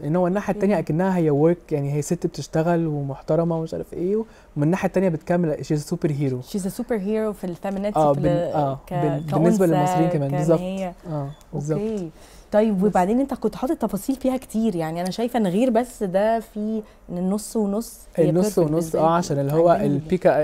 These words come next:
Speaker 1: يعني كنت، كنت مسميها بيكا بو كده للون الفوشيا اللي هو بيتكلم عن دريه شفيق اصلًا، هو لونها المفضل.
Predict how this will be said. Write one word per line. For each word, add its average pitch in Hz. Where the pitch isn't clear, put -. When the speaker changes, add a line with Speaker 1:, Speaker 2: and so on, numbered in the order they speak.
Speaker 1:
يعني 220
كنت، 214
كنت 214
مسميها 226
بيكا 247
بو 180
كده 170
للون 151
الفوشيا 180
اللي 160
هو 170
بيتكلم 175
عن 139
دريه 139
شفيق 139
اصلًا، 135
هو 143
لونها 165
المفضل. 135